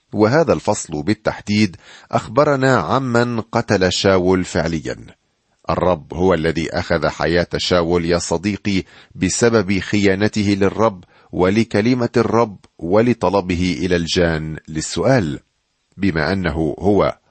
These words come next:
معطي الحياة، فهو الوحيد الذي يمتلك الحق لأخذها. نأتي اليوم إلى الفصل الحادي عشر من أخبار الأيام الأول، وهذا يأتي بنا إلى التقسيم الثالث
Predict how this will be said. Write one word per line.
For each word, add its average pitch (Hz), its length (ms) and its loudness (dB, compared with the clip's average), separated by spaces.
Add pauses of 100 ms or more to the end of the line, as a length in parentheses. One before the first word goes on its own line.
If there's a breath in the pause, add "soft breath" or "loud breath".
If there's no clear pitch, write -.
معطي 87 400 -2
الحياة، 107 520 2 (300 loud breath)
فهو 143 300 2
الوحيد 143 640 0 (300 soft breath)
الذي 92 400 2
يمتلك 85 540 -2
الحق 82 480 -2
لأخذها. 78 920 -2 (840)
نأتي 160 300 -2
اليوم 101 460 2
إلى 107 240 -2
الفصل 78 420 -2
الحادي 71 440 -4
عشر 85 600 -2
من 101 160 -2
أخبار 85 420 -2
الأيام 78 500 -4
الأول، 57 500 -10 (460)
وهذا 80 520 0
يأتي 78 380 -2
بنا 85 360 -2
إلى 87 220 -2
التقسيم 80 600 -4
الثالث 90 640 0